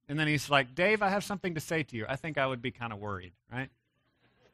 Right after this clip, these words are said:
He says, "Say it, teacher." Um,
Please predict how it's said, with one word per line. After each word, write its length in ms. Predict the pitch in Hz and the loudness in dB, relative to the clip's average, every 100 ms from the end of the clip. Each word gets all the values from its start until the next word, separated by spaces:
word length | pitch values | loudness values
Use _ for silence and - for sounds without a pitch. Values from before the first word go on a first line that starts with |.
| _ _ _ _ _ _ _ _ _ _ _ _ | _ _ _ _ _ _ _ _ _ _ _ _
He 80 | 180 | 2
says, 520 | 170 180 151 - - - | 4 4 4 2 -6 -14
"Say 360 | - 220 208 | 0 6 6
it, 140 | 127 - _ | 6 2 _
teacher." 460 | - 139 - 170 185 _ _ _ _ | -6 -4 0 0 0 _ _ _ _
Um, 300 | 120 107 98 | -12 -10 -12